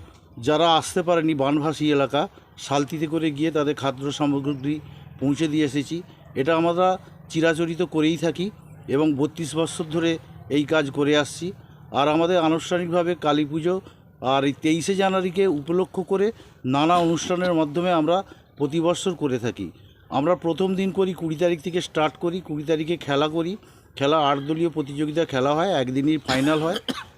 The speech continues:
তার পরের দিন আমরা করে থাকি একুশ তারিখ, আহ, রক্তদান শিবির এবং রক্তদান শিবিরের সঙ্গে থাকে প্রভাত ফেরি, জাতীয় ফ্ল্যাগ উত্তোলন, নেতাজি ক্লাবের, আহ, পতাকা উত্তোলন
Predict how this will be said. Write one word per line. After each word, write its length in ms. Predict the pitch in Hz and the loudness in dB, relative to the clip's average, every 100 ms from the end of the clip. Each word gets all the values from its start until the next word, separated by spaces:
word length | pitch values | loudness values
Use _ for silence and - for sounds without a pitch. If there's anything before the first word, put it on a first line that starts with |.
| _ | _
তার 180 | 143 147 | 0 0
পরের 360 | 139 160 160 151 | 2 0 0 -2
দিন 120 | 180 | 0
আমরা 200 | 175 170 | 2 0
করে 260 | - 160 165 | 0 0 0
থাকি 300 | 170 170 147 | 0 0 -2
একুশ 240 | 165 - | -2 -2
তারিখ, 280 | 160 135 190 - - _ - - | 0 0 -4 -10 -20 _ -20 -6
আহ, 280 | 113 120 123 | 0 2 4
রক্তদান 480 | 143 - 165 165 165 | 2 2 0 2 0
শিবির 320 | - 170 208 - - - - | -2 -2 -2 -6 -20 -14 -2
এবং 240 | 139 151 | 0 4
রক্তদান 460 | 147 139 170 175 175 | 2 2 2 2 0
শিবিরের 320 | 185 175 175 | -2 0 0
সঙ্গে 280 | - 175 175 | 0 -2 0
থাকে 220 | 175 175 | -2 -2
প্রভাত 300 | 139 139 156 - | -2 0 0 -2
ফেরি, 200 | 170 175 | -6 -2
জাতীয় 320 | 139 131 160 151 | -2 0 -2 -2
ফ্ল্যাগ 260 | 165 160 | 0 -2
উত্তোলন, 360 | 156 165 160 175 147 | -4 -2 -2 0 0
নেতাজি 340 | 127 143 147 | 0 -2 -2
ক্লাবের, 380 | 143 147 147 160 | -2 0 0 -2
আহ, 1040 | - - - - - 156 156 143 151 135 135 | -6 -20 -20 -20 -8 0 0 -2 -4 -2 0
পতাকা 340 | 135 151 160 | -2 2 2
উত্তোলন 460 | 156 - 165 175 | 0 0 0 0